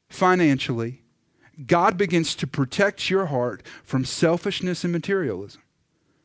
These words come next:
Because I thoroughly believe that the antidote to materialism is generosity. And when we step into God's plan, we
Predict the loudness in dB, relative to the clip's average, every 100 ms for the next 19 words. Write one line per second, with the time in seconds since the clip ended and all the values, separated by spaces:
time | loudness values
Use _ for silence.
0 | _ _ -6 -2 0 0 0 2 4 4
1 | 0 -2 -2 -2 -2 -2 -6 0 2 2
2 | 2 0 -2 -6 -2 0 2 0 0 -2
3 | -2 -6 -4 -2 0 -2 -4 -12 -20 _
4 | _ _ _ _ _ _ _ _ _ _
5 | _ _ _ _ _ _ _ _ _ _
6 | _ _ _ _ _ _ _ _ _ _
7 | _ _ _ _ _ _ _ _ _ _
8 | _ _ -2 0 0 0 0 0 -2 -4
9 | -2 0 0 -2 -8 -2 -2 -2 -6 _
10 | _ _ _ _ _ _ _ _ -4 0
11 | 0